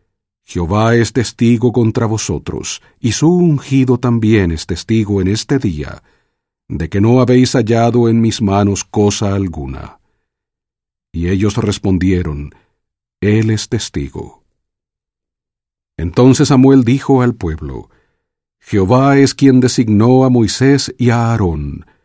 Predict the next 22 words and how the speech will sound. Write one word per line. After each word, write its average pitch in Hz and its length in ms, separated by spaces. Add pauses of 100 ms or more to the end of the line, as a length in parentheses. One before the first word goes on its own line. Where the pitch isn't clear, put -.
(240)
y 127 100
quien 139 220
sacó 165 400
a - 20
vuestros 139 480
padres 101 480
de 101 80
la 92 120
tierra 90 400
de 90 120
Egipto. - 580 (1040)
Ahora 104 420
pues 123 320
aguardad, 107 720 (580)
y 92 120
yo 139 340
expondré 123 680
ante 117 220
vosotros 107 600
delante 135 480
de 139 80
Jehová 107 520